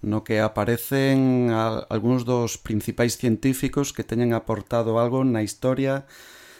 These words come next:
da, da neurociencia, eh, empezando, por suposto, por Ram-, Ramón e Cajal, eh, che-, eh, achegándose progresivamente aos descubrimentos, mm, que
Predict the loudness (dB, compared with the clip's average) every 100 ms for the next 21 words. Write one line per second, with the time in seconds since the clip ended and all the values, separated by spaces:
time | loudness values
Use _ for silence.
0 | -14 -6 -4 -2 -4 -8 -12 -6 -4 -2
1 | -2 0 4 4 4 0 0 0 -2 -4
2 | -10 -16 -18 _ _ -8 -6 -6 -10 -8
3 | -6 -4 -2 -2 -4 -8 -8 -6 -6 -4
4 | -6 -6 -6 -4 -4 -4 -4 -6 -6 -4
5 | -2 -2 -4 -10 -4 -4 -4 -8 -20 -20
6 | -20 -20 _ -8 -4 -2 -2 -2 -4 -4
7 | -8 -8 -4 -4 -4 -6 -4 -2 0 2
8 | 2 0 0 0 0 0 0 2 4 2
9 | 2 0 2 0 -2 -6 -6 -6 -2 0
10 | 0 -2 -2 -2 0 -2 -4 -8 -6 -2
11 | -2 -2 0 0 0 -4 -4 -2 -2